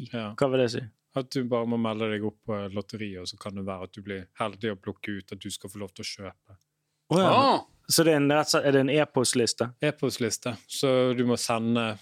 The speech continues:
Speaker 1: hvis det er de der kunstnerne som holder på med det, og så sier de, «Nå må du bare skrive ned navnet ditt.»
Speaker 2: Ah.
Speaker 1: Og så kan det være at du vinner.
Speaker 2: Hmm.
Speaker 1: Eller,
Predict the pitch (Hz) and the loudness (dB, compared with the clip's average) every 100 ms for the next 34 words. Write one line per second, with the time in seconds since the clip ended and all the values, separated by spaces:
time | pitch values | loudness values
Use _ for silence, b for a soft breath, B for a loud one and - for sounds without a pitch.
0 | _ 139 127 135 123 107 107 110 104 113 | _ -2 2 2 2 -2 -2 -4 -2 -6
1 | 104 117 107 - 104 101 - 104 95 98 | -4 -4 -4 -4 -4 -4 -4 -6 -6 -8
2 | 95 92 90 90 110 - 104 101 98 95 | -8 -8 -10 -10 -10 -10 -8 -8 -6 -6
3 | 101 107 98 98 92 95 92 95 - 113 | -4 -4 -6 -8 -8 -8 -10 -12 -12 -10
4 | 101 104 101 101 104 95 95 117 - - | -8 -8 -6 -4 -6 -6 -6 -8 -10 -20
5 | _ _ 202 226 131 _ - 117 131 120 | _ _ -2 -2 -4 _ -8 -6 -2 -2
6 | 110 104 104 101 107 107 104 101 95 - | -2 -2 -2 -4 -8 -4 -4 -4 -8 -10
7 | _ _ _ - 170 123 - _ 139 | _ _ _ -6 -4 -4 -8 _ 2